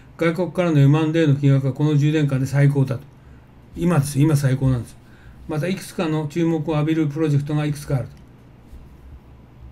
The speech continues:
バスフは中国南部に百億ドル投資し、えー、注目を浴びるプロジェクトがある。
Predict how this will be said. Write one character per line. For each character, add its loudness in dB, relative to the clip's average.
バ -2
ス -4
フ -4
は 0
中 -4
国 -2
南 2
部 2
に 2
百 -2
億 -2
ド 0
ル 0
投 -2
資 -2
し、 -10
え -6
ー、 0
注 -12
目 -8
を -8
浴 -8
び -8
る -8
プ -12
ロ -6
ジ -2
ェ -4
ク -8
ト -8
が -4
あ -8
る。 -6